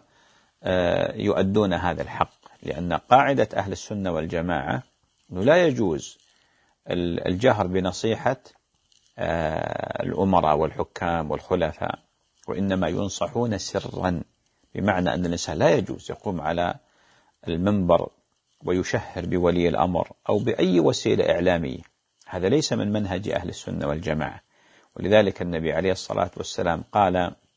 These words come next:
من رأى من أميره ما يكره فليأخذ بيده ولينصحه سرا وليخلو به، يخلو به، لأن هذا أولًا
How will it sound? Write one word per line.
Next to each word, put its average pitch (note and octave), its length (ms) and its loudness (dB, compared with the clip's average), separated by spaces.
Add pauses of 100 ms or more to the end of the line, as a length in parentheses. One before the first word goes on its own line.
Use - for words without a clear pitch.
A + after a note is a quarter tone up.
(1040)
من F#2 60 0
رأى G#2 420 6
من F#2 200 0
أميره F#2+ 520 -2
ما F2 160 -2
يكره C3 420 -2 (400)
فليأخذ F2+ 600 -4
بيده G#2 560 0
ولينصحه F#2+ 640 -4
سرا A2+ 520 0 (440)
وليخلو G2+ 500 2
به، G2 300 4 (760)
يخلو F#2+ 300 -2
به، G2 300 0
لأن F#2+ 200 -2
هذا F#2+ 380 0
أولًا A2 540 4